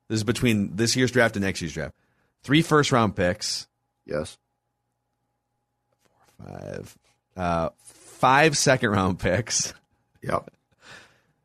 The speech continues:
Speaker 1: So s-, you'd have seven picks in the first two rounds in the next two years. Four third round picks. So you'd
Speaker 2: Yeah.
Speaker 1: have,
Speaker 2: Yeah.
Speaker 1: you'd have three.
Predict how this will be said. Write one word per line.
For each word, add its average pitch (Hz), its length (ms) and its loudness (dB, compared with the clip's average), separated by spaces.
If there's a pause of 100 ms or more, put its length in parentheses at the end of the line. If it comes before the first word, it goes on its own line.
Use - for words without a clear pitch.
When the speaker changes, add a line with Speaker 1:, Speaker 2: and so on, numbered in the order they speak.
(120)
Speaker 1:
So - 140 0
s-, - 240 0
you'd 135 120 4
have 120 140 4
seven 165 720 4 (280)
picks 135 300 4
in 117 60 2
the 107 80 2
first 120 320 0
two 123 120 2
rounds 90 440 0
in 101 100 -4
the 95 80 -2
next 92 200 -4
two 92 100 -6
years. 80 340 -6 (920)
Four 170 540 6
third 156 360 4
round 90 300 2
picks. - 460 -14 (1800)
So - 140 -4
you'd 113 180 2
Speaker 2:
Yeah. 120 200 0
Speaker 1:
have, 110 340 2 (640)
Speaker 2:
Yeah. 170 240 4
Speaker 1:
you'd 110 100 4
have 110 220 4
three. 175 720 2